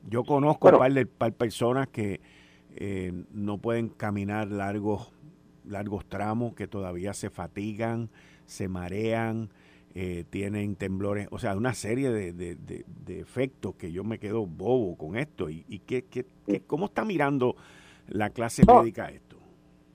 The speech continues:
Speaker 2: ¿Y qué tú me dices de la gente joven? De menos de cuarenta años con pérdida de memoria y falta de concentración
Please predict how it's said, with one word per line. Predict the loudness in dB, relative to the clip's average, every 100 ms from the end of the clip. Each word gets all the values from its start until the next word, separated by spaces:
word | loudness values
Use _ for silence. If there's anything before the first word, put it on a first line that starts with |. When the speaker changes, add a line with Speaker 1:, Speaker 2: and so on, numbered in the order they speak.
| -2
Speaker 2:
¿Y | -2
qué | 0 -2
tú | 0
me | -2 -2
dices | -2 -4 -6 -2
de | -2
la | -2
gente | -4 -6 -4 -4 2
joven? | 2 2 -2 -14 -20 -12
De | -10
menos | -6 -4
de |
cuarenta | 0 -2 -2 -6
años | -6 -8
con | -8 -6
pérdida | -6 -6 -4 -6
de |
memoria | -6 -6 -4 -2 -2 -2 -4
y | -10
falta | -2 -4 -2
de | -4
concentración | -2 -4 -2 -4 -4